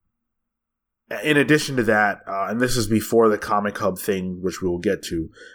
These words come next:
uh, he was asked about the, the idea of be-, of retailers selling digital codes. Um, and he said, "Not yet, but we'll look into it."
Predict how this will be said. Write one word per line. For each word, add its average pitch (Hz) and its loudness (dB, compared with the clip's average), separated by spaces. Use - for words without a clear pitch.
uh, 87 -6
he - -2
was 110 2
asked 127 0
about 104 0
the, 107 -2
the 101 -6
idea 113 2
of 101 0
be-, 117 0
of 95 -4
retailers 110 2
selling 98 2
digital 82 -2
codes. - 0
Um, 92 -4
and 107 -6
he 113 -2
said, 101 2
"Not 110 0
yet, 110 0
but 98 -4
we'll 95 -2
look 90 -6
into 78 -12
it." 50 -12